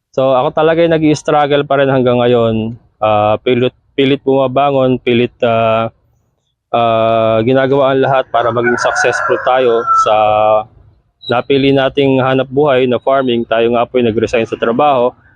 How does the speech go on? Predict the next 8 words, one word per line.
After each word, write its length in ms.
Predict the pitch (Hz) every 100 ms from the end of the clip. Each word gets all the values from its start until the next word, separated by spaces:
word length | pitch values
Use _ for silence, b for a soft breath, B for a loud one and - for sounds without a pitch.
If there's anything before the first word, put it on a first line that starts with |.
| b _
at, 80 | 120 -
ah, 160 | 117 110
ito 160 | 127
po 160 | 117 127
ating 240 | 120 123
piniling, 640 | 117 127 131 123 127 120 117
ah, 160 | 113
ipagpatuloy. 880 | - 117 117 - 143 127 120 120